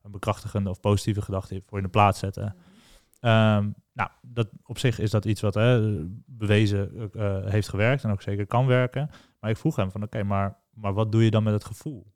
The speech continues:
Want oké, er komt een bepaalde gedachte omhoog, er zit waarschijnlijk ook een gevoel bij. Dus, hè, dan had hij al beschreven, nou, een onzeker gevoel. En wa-, wat, wat doe je daar volgens mee? Want je kan wel die gedachte gaan veranderen, maar met het gevoel gebeurt helemaal niks. Nou, en dat is bijvoorbeeld iets,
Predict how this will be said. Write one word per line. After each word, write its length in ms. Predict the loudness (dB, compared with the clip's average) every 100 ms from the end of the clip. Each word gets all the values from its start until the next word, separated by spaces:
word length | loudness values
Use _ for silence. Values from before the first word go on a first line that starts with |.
| _
Want 220 | -12 -10
oké, 180 | -6 -6
er 120 | -6
komt 160 | -8
een 60 | -12
bepaalde 280 | -4 -2 0
gedachte 380 | 0 -2 0 -2
omhoog, 300 | -2 -4 -6
er 80 | -10
zit 140 | -12
waarschijnlijk 380 | -10 -4 -4 -4
ook 80 | -6
een 60 |
gevoel 280 | -10 -12 -10
bij. 280 | -6 -4 -4
Dus, 180 | -8 -14 -10
hè, 220 | -6 -4
dan 140 | -4
had 160 | -2 -2
hij 80 | -2
al 80 | -2
beschreven, 440 | -2 -2 -4 -6
nou, 120 | -10
een 60 | -8
onzeker 300 | -6 -6 -8
gevoel. 260 | -12 -10
En 80 | -6
wa-, 80 | -2
wat, 200 | 0 2
wat 140 | 2
doe 100 | 0
je 60 | 0
daar 160 | -2 -8
volgens 280 | -14 -16
mee? 200 | -14 -14 -16 _ _ -10
Want 100 | -4
je 40 |
kan 140 | 0 2
wel 100 | 2
die 120 | -2
gedachte 360 | 2 2 2
gaan 160 | 0 -2
veranderen, 500 | -2 -2 -2 -4 -6
maar 100 | -4
met 100 | -2
het 100 | -4
gevoel 300 | -6 -2 -2
gebeurt 280 | -2 0 2
helemaal 200 | 2 0
niks. 300 | -4 -8 _ _ _ _ _ _ -8
Nou, 160 | -2
en 60 | 0
dat 100 | 0
is 60 | -2
bijvoorbeeld 420 | -6 -4 -4 -2
iets, 300 | -4 -6